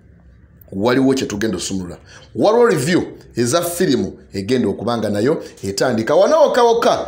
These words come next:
ku Peter Rock five one, we tukolera review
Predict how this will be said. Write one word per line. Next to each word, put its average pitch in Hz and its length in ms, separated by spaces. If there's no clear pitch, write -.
ku 135 140
Peter 175 460
Rock 170 180
five 131 400
one, 117 420
we 110 80
tukolera 139 320
review 160 380